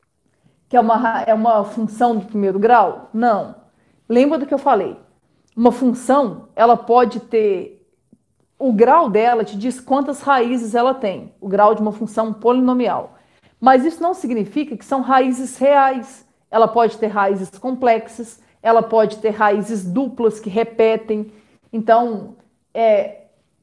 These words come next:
só isso não é suficiente pra você determinar o grau da função, não.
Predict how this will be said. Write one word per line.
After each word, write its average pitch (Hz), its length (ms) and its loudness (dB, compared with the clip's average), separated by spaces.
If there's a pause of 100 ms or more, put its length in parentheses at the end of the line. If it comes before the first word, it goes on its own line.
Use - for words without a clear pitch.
só 294 300 0
isso 285 320 -2
não 285 100 0
é 277 100 2
suficiente 254 540 -4
pra 247 120 -2
você 240 240 2
determinar 226 520 2
o 220 80 4
grau 202 300 2
da 208 80 -2
função, 240 380 -6
não. - 200 -10